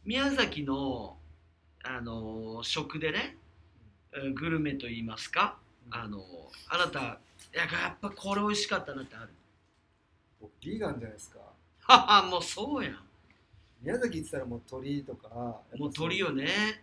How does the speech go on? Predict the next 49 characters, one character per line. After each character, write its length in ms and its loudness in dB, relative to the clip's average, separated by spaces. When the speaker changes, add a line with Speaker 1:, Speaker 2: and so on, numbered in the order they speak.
Speaker 1:
だ 100 -2
け 80 -6
ど 60 -6
も 80 0
う 100 -2
チ 240 2
キ 220 4
ン 60 2
南 360 2
蛮、 80 0
Speaker 2:
は 400 -2
い。 40 0
Speaker 1:
は 40 -2
い、 60 -4
ダ 160 0
メ。 400 -4
Speaker 2:
ダ 80 -16
メ。 260 -16
Speaker 1:
は 240 -2
い。 160 -8
で、 840 -4
も 180 -2
う 20 -4
だ 100 -2
け。 180 -4
Speaker 2:
満 240 -6
楽、 220 -6
満 180 -8
楽、 120 -16
満 280 -12
楽 140 -12
さ 160 -16
ん 40 -10
の 180 -16
う 100 -14
な 60 -6
ぎ 140 -12
ダ 140 -14
メ。 260 -6
Speaker 1:
う 20 -4
な 120 -2
ぎ 160 -6
ダ 160 -2
メ。 440 -2
で、 100 -10
地 200 -2
鶏 280 6
ダ 160 4
メ。 100 4